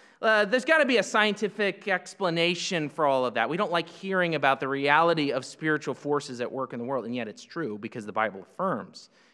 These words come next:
that it's true. And Satan wins when we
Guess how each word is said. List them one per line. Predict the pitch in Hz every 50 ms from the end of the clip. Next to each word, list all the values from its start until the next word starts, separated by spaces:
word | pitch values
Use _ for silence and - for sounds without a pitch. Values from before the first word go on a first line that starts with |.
| _ _
that | 117 107 104
it's | 101 95 - - -
true. | - - - 98 85 69 55 - _ _ _ _ _ _ _ _ _ _ _ _ _ _ -
And | 123 113
Satan | - - 196 226 208 170 160 139
wins | 147 190 226 196 160 131 120 120 123 120 127
when | 135 139 131
we | 131 135 131 127 117